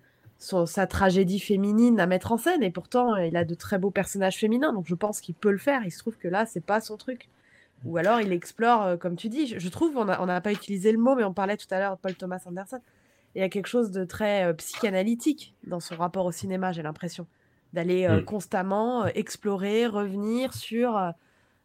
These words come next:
Speaker 1: euh, des thématiques et des personnages comme le père. Euh, c'est, c'est, c'est pas anodin de ne pas cesser, euh, film après film,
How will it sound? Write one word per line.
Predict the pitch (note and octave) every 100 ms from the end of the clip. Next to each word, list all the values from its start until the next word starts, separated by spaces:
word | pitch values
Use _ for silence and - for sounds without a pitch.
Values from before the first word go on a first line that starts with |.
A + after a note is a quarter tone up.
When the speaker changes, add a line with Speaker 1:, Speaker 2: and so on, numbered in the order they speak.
| -
Speaker 1:
euh, | D#3+ D#3+
des | E3+
thématiques | F3+ E3+ E3+ - B3+ B3 A3+
et |
des | E3+
personnages | F3 E3+ F#3 F3 F3+ G3+ E3+ E3
comme | E3 D#3+
le | D#3
père. | - A#3 C4 G3+
Euh, | D#3+
c'est, | D#3 F3 D#3+
c'est, | - E3+ -
c'est | F3
pas | F#3 -
anodin | G#3+ A3 A#3 C4 C#4
de | G#3+
ne | F#3+ F#3
pas | - A#3+
cesser, | A3+ A#3 A3 - B3+ C#4 C4
euh, | F#3+
film | - A#3
après | G#3 - A3+
film, | A3 A#3 C4 B3+ G3